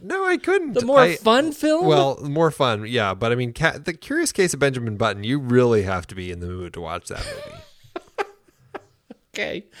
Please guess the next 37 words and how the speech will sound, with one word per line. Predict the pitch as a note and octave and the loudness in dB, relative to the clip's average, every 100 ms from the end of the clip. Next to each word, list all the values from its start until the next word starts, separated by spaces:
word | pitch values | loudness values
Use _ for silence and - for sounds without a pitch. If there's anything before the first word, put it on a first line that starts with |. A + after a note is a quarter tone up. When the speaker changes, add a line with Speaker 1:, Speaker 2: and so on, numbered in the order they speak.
| - - | -20 2
Speaker 1:
I | D#3 A#3+ | 4 4
actually | E4+ G#3+ | 2 2
Speaker 2:
Okay. | D#3+ | 4
Speaker 1:
gonna | C#3+ | 6
vote | C#3+ C3+ | 4 2
for | C3+ | 2
Caddyshack | D#3 G#3+ C#3+ G#2+ | 2 2 2 -2
here, | - G#2 - | -4 -10 -10
believe | A#2+ A#2 G2+ | -8 -6 -6
it | |
or | G2 | -8
not. | F#2 A2+ - | -8 -8 0
Speaker 2:
Are | |
you | G3+ D4 | 0 0
serious? | B3 C4+ G4 G#4 - - | 0 0 2 0 -2 -10
Speaker 1:
Yeah. | - B2+ E3+ E3+ F#2+ | -2 2 2 2 0
Speaker 2:
I | E3 G#3+ | 2 2
will | F#3+ | 2
take | - G#3 A#3+ | 2 -2 0
that. | A2+ F#2+ - - | -2 -4 -8 -2
I | D#3 | 2
will | F#3+ E3+ D#3 | 4 4 2
Speaker 1:
<laughs> | |
Speaker 2:
absolutely | F3+ G3 E3 D3+ F3+ | 0 2 2 4 4
Speaker 1:
I'm | - D#3 | 2 2
surprising | E3 F3 F#3+ C4+ | 4 4 4 0
Speaker 2:
take | A2 | 0
that. | |
Speaker 1:
myself, | A2 G#2+ C3 A2+ B2+ - | 2 2 -2 -2 -4 -6
but | B2+ - | -6 -4
there | B2 | -2
you | C3+ | -2
go. | C#3 D3+ C3 F#2+ - _ _ - F#2 - | 0 -2 -2 -4 -12 _ _ -14 -14 -10
Speaker 2:
I | D3 G3 | -6 -4
can't | G#3 A3 G3+ | -4 -2 -2
believe | E3 D#3 A#3 C#4+ | -2 -4 -4 -4
that. | D#3 F#2 - - | -4 -8 -10 -18